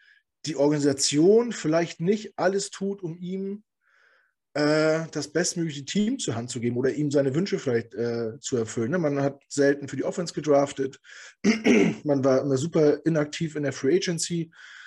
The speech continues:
Ähm, sind das so Sachen, die den Packers jetzt vor die Füße fallen, wo, wo so seine Zeit zu Ende geht? Weil,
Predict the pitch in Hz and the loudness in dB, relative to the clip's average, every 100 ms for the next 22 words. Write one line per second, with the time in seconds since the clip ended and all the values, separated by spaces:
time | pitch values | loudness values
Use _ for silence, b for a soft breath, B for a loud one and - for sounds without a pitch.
0 | B _ - 151 151 147 - _ _ - | B _ 0 2 2 0 -4 _ _ -8
1 | 127 190 208 202 160 165 180 175 - _ | -2 2 2 2 2 0 -2 -8 -10 _
2 | _ _ _ - 147 143 - 185 160 147 | _ _ _ -2 -2 0 -2 0 2 2
3 | 170 - 170 147 - 185 220 - 214 214 | 0 0 2 2 0 -4 -4 2 2 4
4 | 160 147 156 147 139 143 147 151 160 160 | 2 2 0 0 0 0 -2 -2 -4 -2
5 | 165 156 185 202 147 135 | -4 -4 -2 0 2 0